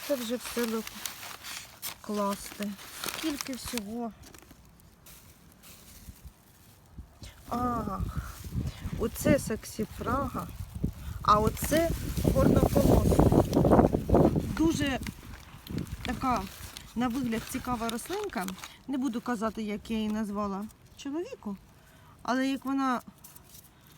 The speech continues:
досягне такого, такої форми, як я бачила на фото, тоді зніму і покажу. Самі дізнаєтесь,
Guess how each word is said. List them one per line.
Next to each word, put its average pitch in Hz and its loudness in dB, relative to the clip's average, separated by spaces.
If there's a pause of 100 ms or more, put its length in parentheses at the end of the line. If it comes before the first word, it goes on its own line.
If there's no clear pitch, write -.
(640)
досягне 254 -2
такого, 247 -2 (760)
такої 262 0
форми, 247 0 (580)
як 247 -4
я 269 2
бачила 247 0
на 254 0
фото, 359 -4 (560)
тоді 254 -2
зніму 277 0
і 240 -2 (560)
покажу. 196 -4 (180)
Самі 254 0
дізнаєтесь, 226 -4